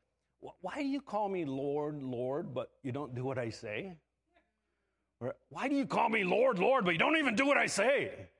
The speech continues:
You know, what was his tone of voice? Yeah, he might have been loud. <laughs> "You call me Lord, but you don't even do what I say." <clears throat>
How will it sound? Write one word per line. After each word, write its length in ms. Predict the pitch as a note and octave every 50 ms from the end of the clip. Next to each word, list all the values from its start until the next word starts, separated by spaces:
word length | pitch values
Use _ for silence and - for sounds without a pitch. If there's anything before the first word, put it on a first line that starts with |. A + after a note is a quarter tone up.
| _ _ _ _ _ _ _ _ _ _ _ _ _
You 60 | B2 C#3
know, 180 | - - -
what 220 | D#3+ D#3 F#3+ A#3 A3+
was 120 | G#3+ F#3+
his 200 | G3+ G3+ D#3 -
tone 200 | - D#3+ G3+ G3+
of 100 | F3 D3
voice? 360 | B2 C#3+ G3+ G#3 F3 A#2 F#2 - _ _ _ _ _ _ _ _ _ _ _ _ _ _ _ _ _ _ _ _ _ _ _ _ _ _ _ _ _ _ _ _ _ _ _ _ _ _
Yeah, 280 | C3 A#2+ D#3+ C#3+ A#2+ G#2+ - -
he 80 | B2+
might 140 | B2+ E3+ F#3
have 100 | F#3+ F#3+
been 160 | G3+ F#3+ F3
loud. 140 | F#3 G3+ - - -
<laughs> 120 | _ _ -
"You 240 | - - - D#4+ -
call 200 | - D#4+ C#4+ D#4
me 160 | D#4 D#4 D#4 D4+
Lord, 420 | C#4+ C#4 C#4+ D4+ C#4+ C4 - - - - - - C#4 - - - - _ B3 C4+
but 100 | D4 D4
you 100 | C#4+ D4
don't 200 | D#4 D#4 D#4 D#4
even 200 | D#4 D#4+ D#4+ D#4+
do 80 | D#4+ D#4+
what 120 | D#4+ D#4+
I 120 | D#4+ D#4+ D#4+
say." 480 | D#4 E4 E4 F4 F4+ E4+ D4+ B3 - - _ _ _ _ _ _ _ _ _ _ _ _ _ _ _ _ _ _ _ _ _ _ _ _ _ _ _ _ _ _ _ _ _ _ _ _ _ _ _ _ _ _ _ _ A#2+ C3 - _ _ _ _ _ _ _ _ _ _ _ _ _ _ _ _ _ _ _ _ _ _ _ _ _ _ _ _ _ _ _ _ _ _ _ _
<clears throat> 280 | - - - A2 A2 G2